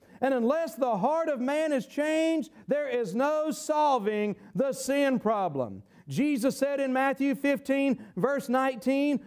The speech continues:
"For out of the heart, for out of the heart proceed evil thoughts, murders, adulteries, fornications, thefts, false witness, blasphemies.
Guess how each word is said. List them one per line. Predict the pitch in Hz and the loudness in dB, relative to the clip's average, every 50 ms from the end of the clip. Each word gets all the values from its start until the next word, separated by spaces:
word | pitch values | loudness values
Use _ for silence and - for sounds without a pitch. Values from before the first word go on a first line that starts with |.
| - - - | -10 -6 -4
"For | - 247 240 - | -2 -2 -2 0
out | - 254 277 302 302 | -2 0 0 0 0
of | 285 254 202 | 0 0 0
the | 247 220 208 | 0 0 0
heart, | 180 196 262 285 302 302 302 302 285 - - - - _ _ | 2 2 2 2 2 2 0 -2 -4 -8 -14 -20 -20 _ _
for | - 240 220 - | -4 -2 -2 -2
out | 240 269 294 311 311 | -2 -2 0 0 -2
of | 294 240 208 | -2 0 -2
the | 247 208 180 | -2 -2 -2
heart | 147 131 277 320 320 294 220 143 - - _ _ _ _ _ _ _ _ | -2 -2 -2 0 0 0 -2 -4 -6 -14 _ _ _ _ _ _ _ _
proceed | - 247 269 254 - 262 - 294 302 294 277 233 | 0 0 0 0 0 -2 -2 0 0 0 0 0
evil | - - 277 294 302 302 302 254 294 302 302 302 277 220 - - - - | -2 -2 0 0 0 0 0 0 0 0 0 -2 -4 -6 -8 -14 -6 -2
thoughts, | - 269 277 269 247 196 - - - - - - - - - - _ _ _ _ _ _ _ _ - | 0 2 2 2 0 0 -4 -6 -12 -20 -20 -20 -20 -20 -20 -20 _ _ _ _ _ _ _ _ -4
murders, | 170 165 214 277 311 311 302 285 247 196 165 123 - - - - - - - _ _ - | -2 0 0 2 0 0 0 -2 -2 -2 -2 -4 -8 -12 -20 -20 -20 -20 -20 _ _ -2
adulteries, | 240 240 180 233 294 320 320 302 - - - 180 160 135 110 92 - - - _ _ _ _ - | -2 0 0 0 0 0 0 -2 -4 -4 -4 -4 -2 -2 -4 -10 -14 -20 -20 _ _ _ _ 0
fornications, | 262 294 311 311 302 294 294 - 269 285 302 294 269 - - 214 160 127 113 110 - - - _ _ _ _ - | 0 2 2 2 0 -2 -2 -2 -2 0 0 -2 -2 -2 -2 -4 -4 -4 -6 -14 -18 -20 -20 _ _ _ _ -6
thefts, | - 302 311 311 285 208 - - - - - - - _ _ _ _ _ _ | -4 -2 -2 -2 -4 -4 -6 -10 -16 -20 -20 -20 -20 _ _ _ _ _ _
false | - 277 294 302 302 - - - | 0 2 2 0 -2 -2 -4 -2
witness, | 226 240 294 311 285 - 202 180 151 123 104 - - - _ _ - | 0 0 0 0 0 -2 -4 -6 -6 -6 -10 -14 -20 -20 _ _ -16
blasphemies. | 160 139 139 247 277 294 302 302 294 - - - 208 180 165 151 123 98 90 - - | -6 -2 -2 0 0 0 0 0 -2 -2 -2 -2 -2 0 0 -2 -2 -4 -8 -14 -18